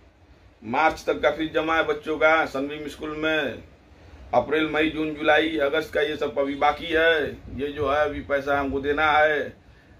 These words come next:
उधर जो है कर्ज लेके जो है चुनाव लड़े और भुखमरी के कगार पे हम लोग हैं। पूरा जो है तानाशाही चल रही है। जिला शासन प्रशासन जो है हमारे विरोधियों से मिलके जो है कार्रवाइयाँ कर रही हैं।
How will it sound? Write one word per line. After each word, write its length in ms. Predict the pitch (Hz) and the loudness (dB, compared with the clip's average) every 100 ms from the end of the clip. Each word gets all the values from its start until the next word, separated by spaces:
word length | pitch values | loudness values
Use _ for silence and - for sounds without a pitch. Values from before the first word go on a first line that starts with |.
| - _ _ - | -20 _ _ -10
उधर 240 | 110 143 | -2 0
जो 200 | 139 147 | 2 2
है 60 | 151 | 2
कर्ज 260 | 160 160 160 | 2 0 0
लेके 280 | 165 165 160 | -2 -2 -2
जो 180 | 156 151 | 2 6
है 420 | 160 160 151 117 | 6 4 2 -2
चुनाव 460 | - 139 151 170 160 | -8 -2 2 2 4
लड़े 220 | 165 170 143 113 - - - - _ - | 4 4 0 -8 -14 -20 -20 -20 _ -8
और 160 | 110 117 | -4 -4
भुखमरी 440 | 113 127 135 147 | -6 -6 -4 -2
के 80 | 156 | 0
कगार 320 | 139 139 147 127 | 2 4 4 2
पे 140 | 151 | -2
हम 120 | 147 | -4
लोग 220 | 143 139 | -4 0
हैं। 320 | 151 156 123 110 - - - - - - - - - | 0 0 -4 -10 -16 -18 -20 -20 -20 -20 -20 -20 -6
पूरा 180 | 131 135 | 2 2
जो 140 | 131 131 | 4 2
है 60 | |
तानाशाही 540 | 131 139 135 131 139 151 | 2 0 0 2 2 2
चल 180 | 156 160 | 0 2
रही 240 | 151 151 | 2 2
है। 460 | 147 151 131 110 - - - - - - - | 2 4 2 -4 -12 -20 -20 -20 -20 -20 -18
जिला 360 | 90 123 143 143 | -8 2 4 4
शासन 400 | 127 135 139 139 | 2 0 -2 -4
प्रशासन 540 | 117 - 135 135 147 | -4 0 0 -2 -4
जो 180 | 139 135 | -2 2
है 360 | 143 147 135 107 | 4 4 2 -2
हमारे 320 | 107 113 123 | -8 -4 -4
विरोधियों 440 | 127 131 127 139 139 | -2 -4 -4 -4 -4
से 140 | 131 | -4
मिलके 320 | 139 139 139 | -4 -4 -2
जो 120 | 135 131 | 0 0
है 60 | |
कार्रवाइयाँ 480 | 123 123 127 131 147 | 2 2 2 2 0
कर 120 | 147 139 | 0 0
रही 240 | 139 131 | 0 -2
हैं। 200 | 131 | -4